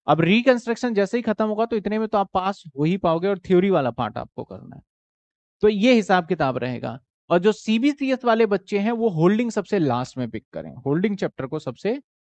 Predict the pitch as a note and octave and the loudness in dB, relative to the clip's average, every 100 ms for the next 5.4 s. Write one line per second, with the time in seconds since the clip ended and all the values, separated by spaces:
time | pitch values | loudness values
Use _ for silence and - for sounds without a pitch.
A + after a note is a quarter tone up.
0 | _ C3 B2+ B2 - B2 B2 A2+ B2+ A#2+ | _ -2 -2 -2 -6 -8 -8 -8 -4 -4
1 | E3+ E3 D#3 E3+ G3+ A#3 G3 D#3+ F#3 E3 | 0 0 2 0 0 0 2 0 -2 -2
2 | E3+ G3+ F#3 F#3+ - F3 F3+ D#3 - D#3 | 0 0 0 -6 -6 -8 -8 -10 -8 -6
3 | A#2 G#2 A2+ A2+ F2 - _ - - _ | -4 -6 -8 -16 -16 -18 _ -16 -16 _
4 | _ _ _ F#3 F3+ F#3+ E3+ D3+ A2 B2 | _ _ _ -4 0 2 2 0 -4 -6
5 | G#2 G2 G#2+ | -10 -12 -16